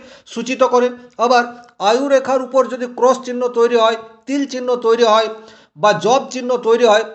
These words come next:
সেক্ষেত্রে সেই বয়সে স্বাস্থ্যহানি, এই বিষয়টি সূচিত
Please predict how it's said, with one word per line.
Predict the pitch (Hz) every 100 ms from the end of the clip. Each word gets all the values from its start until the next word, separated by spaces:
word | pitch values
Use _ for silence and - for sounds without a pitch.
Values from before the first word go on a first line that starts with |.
| -
সেক্ষেত্রে | 226 247 247 254 254 247
সেই | 247 226 254
বয়সে | 214 233 233 240
স্বাস্থ্যহানি, | 240 208 214 - 240 226 220 233 - _ -
এই | 262
বিষয়টি | 240 214 226 220 262
সূচিত | - 202 220